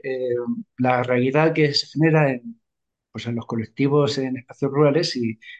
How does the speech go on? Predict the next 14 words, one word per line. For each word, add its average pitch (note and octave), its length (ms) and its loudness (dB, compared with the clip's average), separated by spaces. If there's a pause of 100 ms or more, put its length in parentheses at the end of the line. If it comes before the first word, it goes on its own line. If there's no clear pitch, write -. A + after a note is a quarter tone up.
(260)
y A#2 480 4
los A2+ 220 0
urbanitas, D#3+ 640 -2 (540)
eh, A2+ 360 -2
que A2+ 160 0
ya C3+ 480 2
creo D3 200 2
que, B2+ 280 -2 (340)
pues, A2+ 140 -18
estamos C3+ 280 -8
en E3+ 80 -4
un D3 60 -10
punto D3+ 260 0
que A2 380 -4